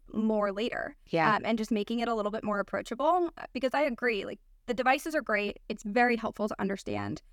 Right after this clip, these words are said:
Speaker 1: what's going on in your body, but how can you make that concept of, "Let's check in with myself, let's create a personalized approach to the symptoms that I'm having," and do it in a way that's accessible to more people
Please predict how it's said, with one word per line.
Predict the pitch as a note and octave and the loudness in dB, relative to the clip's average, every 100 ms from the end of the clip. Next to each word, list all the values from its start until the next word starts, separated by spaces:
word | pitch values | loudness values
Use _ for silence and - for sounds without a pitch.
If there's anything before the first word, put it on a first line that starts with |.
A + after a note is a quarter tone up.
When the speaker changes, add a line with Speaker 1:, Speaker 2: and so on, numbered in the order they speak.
| - | -10
Speaker 1:
what's | - A3+ | -4 -2
going | - G#3 | 0 0
on | G#3 G3+ | 2 0
in | |
your | G#3 | -2
body, | G3+ C4+ B3 G#3+ G#3 - - _ | 2 4 4 2 -2 -8 -20 _
but | A3+ | -4
how | - C#4 | 2 0
can | G4+ G#4+ | 2 2
you | E4 | 4
make | G#3 G#3+ - | 4 0 -4
that | - - | -6 -6
concept | - - G2 - - - - | -8 -6 -6 -8 -10 -10 -10
of, | G2 F#2 - _ _ _ | -8 -8 -10 _ _ _
"Let's | A#3 A#3+ - | 2 2 0
check | - B3 C4 | 0 0 2
in | D4+ | 0
with | D#4 | 2
myself, | D4+ E4 - - - A#3 - - | 0 -2 -4 -4 -4 -4 -8 -6
let's | G#3+ | -6
create | - - G#3+ | -4 -2 0
a | G#3+ | 0
personalized | - A3 - A#3+ A#3+ | 0 -2 2 0 2
approach | A3 - G3+ G3+ - - | -2 -4 -4 -4 -6 -14
to | - G3 F#3+ G#3+ - - - - | -4 -2 0 -4 -10 -20 -16 -6
the | A3+ | -6
symptoms | - A#3+ A#3 A#3 A3 | 0 0 2 0 0
that | G3+ | -2
I'm | A3+ A#3+ | 0 0
having," | A#3+ - - - C4 D4 E4+ _ _ _ - - - - | 0 -2 -4 -6 -4 -4 -6 _ _ _ -20 -20 -20 -4
and | B3+ B3 | 2 2
do | G3+ C#4 | 2 0
it | D4+ | 2
in | C#4+ | 2
a | C#4 | 0
way | G#3+ G#3 G#3 G#3 | 0 2 2 0
that's | G#3+ | -4
accessible | A3 - A3+ A3 A3 G#3 G3+ E2 - - - | -4 -2 -4 -2 -4 -2 -2 -2 -6 -14 -8
to | - A3+ | -2 0
more | G#3+ G#3+ G3+ | 2 0 -2
people | - G3+ D4 E4 G4+ | -4 -2 4 6 4